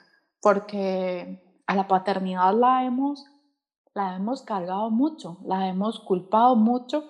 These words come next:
y realmente la paternidad no termina de ser fácil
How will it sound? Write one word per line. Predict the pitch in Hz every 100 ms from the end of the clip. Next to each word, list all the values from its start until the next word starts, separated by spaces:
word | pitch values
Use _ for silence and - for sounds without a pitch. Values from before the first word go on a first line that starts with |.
| - _ _ _ _ _
y | 233 208
realmente | 208 208 214 226 269
la | 277
paternidad | 262 226 202 190 190 180 185
no | 202 214 226 247 247
termina | 269 262 269 294 220
de |
ser | 214 233
fácil | - 247 262 -